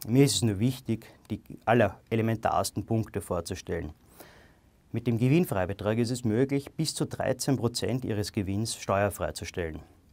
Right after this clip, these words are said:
Das ist nur dann möglich, wenn Sie bestimmte Investitionen getätigt haben in das Anlagevermögen. Darunter fallen auch Wertpapiere.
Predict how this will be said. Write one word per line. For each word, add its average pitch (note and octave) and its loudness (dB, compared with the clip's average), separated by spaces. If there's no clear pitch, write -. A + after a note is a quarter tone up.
Das D#2+ -4
ist - -6
nur A#2+ 2
dann A2 2
möglich, A2 -2
wenn F#2+ -2
Sie C#3 2
bestimmte C3 -2
Investitionen A#2 0
getätigt - -8
haben F2+ -4
in G2 -4
das A#2+ -4
Anlagevermögen. F#2 -2
Darunter G#2+ -4
fallen G2 -2
auch - -4
Wertpapiere. F#2 -2